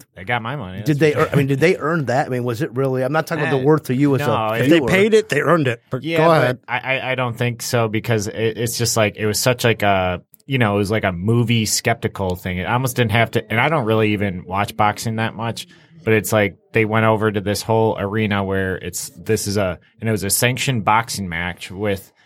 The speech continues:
Speaker 1: you know, Floyd Mayweather obviously is the best of the best in boxing. Like,
Speaker 3: Yes.
Speaker 1: he earned that. And then Conor McGregor, even though he's a good fighter, he's not a boxer. And he just walked in on the top floor that all these people were probably going like,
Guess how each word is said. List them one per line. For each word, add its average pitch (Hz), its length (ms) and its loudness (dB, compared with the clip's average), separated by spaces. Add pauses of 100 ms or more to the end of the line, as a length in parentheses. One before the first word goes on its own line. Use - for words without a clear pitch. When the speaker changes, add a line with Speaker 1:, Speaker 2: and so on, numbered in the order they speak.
(400)
Speaker 1:
you 120 120 -2
know, 95 140 0
Floyd 127 300 2
Mayweather 110 560 4
obviously 107 400 -2
is 90 180 -6
the 90 80 -8
best 107 320 -2
of 90 60 -10
the 87 80 -12
best 113 340 -6
in 87 80 -16
boxing. 110 500 -2
Like, 92 140 -2
Speaker 3:
Yes. 123 180 4
Speaker 1:
he 110 60 2
earned 104 260 0
that. 104 340 0 (300)
And 90 80 -12
then 95 300 -4 (800)
Conor 107 420 0
McGregor, 107 520 0
even 117 220 -6
though 104 140 -2
he's 98 120 -4
a 95 40 -10
good 95 180 -4
fighter, 104 460 2
he's 101 200 -4
not 104 140 2
a 82 40 -6
boxer. 110 440 -2
And 87 100 -8
he 107 100 -2
just 92 220 -4
walked 110 380 2
in 107 180 0
on 101 200 -8
the 87 80 -8
top 113 320 -2
floor 110 300 0
that 95 240 -2
all 117 260 2
these 107 160 2
people 120 300 -2
were 85 80 -6
probably 95 340 0
going 90 280 -6
like, 76 280 -12